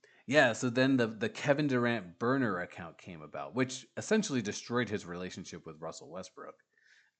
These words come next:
um, but at the same time, destroyed his relationship with the fans. And then he kinda did this heel turn where,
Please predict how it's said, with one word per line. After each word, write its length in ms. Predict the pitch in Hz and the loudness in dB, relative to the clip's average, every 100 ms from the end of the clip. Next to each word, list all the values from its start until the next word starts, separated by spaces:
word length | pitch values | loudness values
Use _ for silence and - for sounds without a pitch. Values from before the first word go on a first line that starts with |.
| - | -8
um, 340 | 98 95 92 | -4 -4 -4
but 160 | 90 110 | -2 -2
at 120 | 107 | -2
the 80 | 101 | -6
same 420 | - 131 151 160 | -4 0 0 -2
time, 560 | - 95 87 82 82 82 _ - _ | -4 -6 -6 -8 -12 -16 _ -20 _
destroyed 560 | 104 - - 123 139 135 | -10 -10 -6 2 4 4
his 200 | 117 90 | 2 -4
relationship 640 | 90 92 101 104 95 104 | -4 -4 -6 -6 -8 -10
with 120 | - - | -12 -16
the 60 | - | -16
fans. 580 | 90 80 67 - - - _ _ _ _ _ - | -14 -14 -16 -20 -20 -20 _ _ _ _ _ -8
And 140 | 104 | -2
then 140 | 120 135 | 2 2
he 120 | 131 | 0
kinda 280 | - 117 107 | -2 0 0
did 200 | 107 95 | -2 -4
this 140 | 87 | -8
heel 240 | - 147 131 | -2 0 0
turn 320 | 98 85 82 | -4 -8 -6
where, 440 | 90 87 87 82 | -6 -4 -4 -8